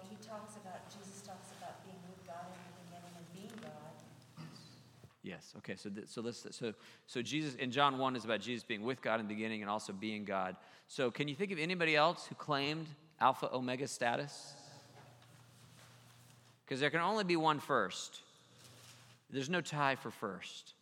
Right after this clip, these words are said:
Speaker 2: okay? So who else is the Alpha and the Omega? Do you know?
Speaker 1: God the Father.
Speaker 2: God the Father very clearly owns Alpha and Omega status. So when Jesus says, "I am the Alpha and the Omega," that's a, that is a clear claim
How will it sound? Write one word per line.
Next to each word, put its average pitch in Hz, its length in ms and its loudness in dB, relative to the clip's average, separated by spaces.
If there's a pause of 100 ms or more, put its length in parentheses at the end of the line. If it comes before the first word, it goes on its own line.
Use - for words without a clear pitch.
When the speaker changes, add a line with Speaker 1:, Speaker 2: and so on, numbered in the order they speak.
(140)
Speaker 2:
okay? 104 300 0 (500)
So 120 180 -4
who 185 180 6
else 175 240 8
is 135 100 -4
the 127 140 4
Alpha 123 300 6
and 113 100 -2
the 117 140 0
Omega? 104 400 -2 (100)
Do 107 60 -8
you 110 80 -2
know? 131 240 -2 (340)
Speaker 1:
God - 80 -12 (140)
the - 60 -12
Father. - 220 -8 (320)
Speaker 2:
God 151 160 2
the 156 60 -2
Father 123 460 8 (340)
very 135 380 8
clearly 127 560 0
owns 113 440 -2
Alpha 107 380 4
and 110 80 -4
Omega 101 340 -4
status. 92 540 -4 (300)
So 131 160 -2
when 120 100 0
Jesus 147 340 0
says, 127 320 0
"I 151 260 10
am 139 220 2
the 117 140 0
Alpha 113 320 4
and 117 100 -4
the 113 140 0
Omega," 120 420 2 (1200)
that's 135 160 0
a, 147 160 -2
that 151 180 6
is 131 100 0
a 113 60 0
clear 135 760 -2
claim 101 540 -8